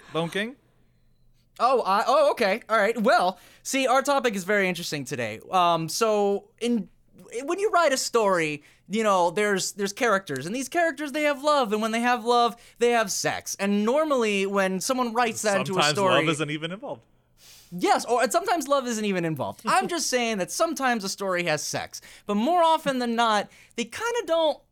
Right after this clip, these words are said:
Speaker 2: touch a lot of the same things that you really should
Speaker 1: Uh-huh.
Speaker 2: when portraying sex, if you know what I mean. So, uh, today we're hoping to talk about a question of the week of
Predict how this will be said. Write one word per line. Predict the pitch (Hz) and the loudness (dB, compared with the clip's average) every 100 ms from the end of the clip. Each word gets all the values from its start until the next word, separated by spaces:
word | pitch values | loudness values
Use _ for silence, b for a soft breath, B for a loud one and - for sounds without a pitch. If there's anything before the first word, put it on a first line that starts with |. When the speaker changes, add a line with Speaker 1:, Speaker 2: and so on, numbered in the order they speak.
| _ - | _ -4
Speaker 2:
touch | 330 285 277 | -2 0 0
a | |
lot | 247 247 233 | 2 2 2
of | 208 | 0
the | 202 | -2
same | 233 226 196 | -2 -2 -2
things | 196 226 165 123 120 - | 0 0 0 -4 -8 -6
that | 147 165 160 151 | 0 2 2 0
you | 196 | -4
really | 226 277 269 | -2 -2 -2
should | - 320 | 2 4
Speaker 1:
Uh-huh. | 165 160 | 4 4
Speaker 2:
when | 151 | 2
portraying | 185 160 175 147 131 | -4 -2 0 0 -2
sex, | - 147 131 - | -2 -2 -2 -6
if | 180 | -4
you | 151 156 | -2 -2
know | 147 | -2
what | 135 131 | -2 -2
I | |
mean. | 190 453 123 - B B | -2 -2 -6 -12 B B
So, | - - 254 233 226 | -4 2 4 4 2
uh, | 208 214 202 208 | 2 2 2 0
today | 302 330 320 | -2 0 0
we're | 269 233 | 0 0
hoping | 269 269 233 | -2 -2 -4
to | 233 220 208 | -4 -6 -4
talk | 254 262 240 | -2 -2 -2
about | 214 202 196 - | 0 2 0 -2
a | 139 | -10
question | - 302 - 254 | -2 -2 -2 -2
of | |
the | 233 | -2
week | 196 180 170 | -2 -4 0
of | 147 143 | 0 0